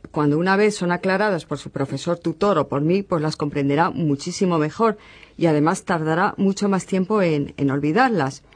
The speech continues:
En la resolución de problemas aparecen además de forma más clara el concepto, eh, dimensional de las ecuaciones, cuestión que es de gran importancia y que pasa en general, pues casi para la mayoría, desapercibi-, desapercibida en el estudio de, de muchos temas.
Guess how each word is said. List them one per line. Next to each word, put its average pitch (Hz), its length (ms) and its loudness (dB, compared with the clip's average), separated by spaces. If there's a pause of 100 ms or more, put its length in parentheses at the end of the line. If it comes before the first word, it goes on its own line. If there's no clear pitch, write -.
(800)
En 180 100 2
la 170 80 4
resolución 175 540 0
de 254 100 2
problemas 214 500 2
aparecen 190 440 0
además 185 340 2
de 160 80 -4
forma 170 340 -2
más 175 220 -2
clara 190 320 0
el 160 220 -4
concepto, 185 720 -2
eh, 160 260 -2
dimensional 156 720 0
de 202 80 0
las 170 200 -2
ecuaciones, 147 680 -2 (800)
cuestión 190 340 0
que 214 80 2
es 208 80 -2
de 185 80 2
gran 180 220 2
importancia 175 720 0
y 175 100 -4
que 156 160 0
pasa 196 280 -2
en 180 40 -2
general, 190 600 0 (540)
pues 147 200 -6
casi 160 260 -2
para 151 280 0
la 147 100 0
mayoría, 165 560 2
desapercibi-, 151 800 -2
desapercibida 160 880 0
en 160 200 0
el 147 100 4
estudio 180 400 0
de, 156 260 0
de 147 140 0
muchos 151 340 0
temas. 214 440 2